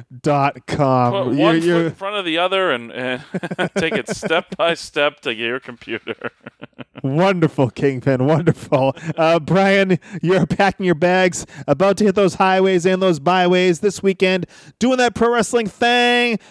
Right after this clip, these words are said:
Speaker 1: One more time, where are you headed this weekend?
Speaker 2: Nowhere.
Speaker 1: Okay. <laughs>
Speaker 2: I will not be packing my bags this weekend, Mike. I tell you where, uh, I am booked Saturday night.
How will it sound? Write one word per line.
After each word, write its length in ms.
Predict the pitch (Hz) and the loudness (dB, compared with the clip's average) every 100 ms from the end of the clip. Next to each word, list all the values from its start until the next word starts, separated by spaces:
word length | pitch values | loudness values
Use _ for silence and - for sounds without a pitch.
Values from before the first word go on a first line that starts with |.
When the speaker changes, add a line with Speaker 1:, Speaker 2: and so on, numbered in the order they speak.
| - | -10
Speaker 1:
One 180 | 202 269 | -2 2
more 120 | 269 | 2
time, 340 | 247 262 254 196 | 2 2 2 2
where 220 | 226 269 | 2 2
are 200 | 247 240 | 2 2
you 500 | 190 247 269 269 269 _ | 2 0 2 2 0 _
headed 340 | - 233 247 247 | -4 -2 -2 0
this 180 | 233 208 | -2 2
weekend? 720 | 180 165 127 95 - - 95 | 0 0 -2 -6 -18 -20 -6
Speaker 2:
Nowhere. 680 | 120 185 196 131 98 85 _ _ _ _ - - 202 117 | 0 2 2 2 0 -6 _ _ _ _ -20 -12 -8 -4
Speaker 1:
Okay. 680 | 113 - 214 226 131 95 _ - _ _ _ - _ | -4 2 4 6 4 -2 _ -20 _ _ _ -20 _
<laughs> 1080 | 226 240 240 254 - - 233 - - 233 _ | 0 0 0 -2 -2 -2 -4 -4 -4 -4 _
Speaker 2:
I 120 | 147 | -6
will 180 | 131 131 | -6 -8
not 300 | 139 160 196 | -2 -2 -2
be 100 | 151 | -6
packing 500 | - 147 139 139 135 | -4 -4 -4 -6 -6
my 120 | 139 123 - 147 | -4 -4 -6 -4
bags 380 | - - - - | -4 -6 -20 -14
this 240 | 127 - | -14 -12
weekend, 480 | 120 110 110 101 101 | -12 -8 -4 -4 -2
Mike. 360 | 95 98 95 - _ _ - - - | -4 -4 -6 -18 _ _ -20 -12 -4
I 100 | 175 | -2
tell 160 | 247 | -2
you 140 | 202 156 | -4 -6
where, 180 | 135 | -6
uh, 280 | 123 117 131 _ - | -4 -2 -2 _ -6
I 140 | 143 160 | -2 0
am 180 | 208 | -2
booked 240 | 180 196 - | -2 -4 -4
Saturday 420 | 180 165 180 208 | -2 -2 0 -2
night. 360 | 170 117 175 | 0 -2 -4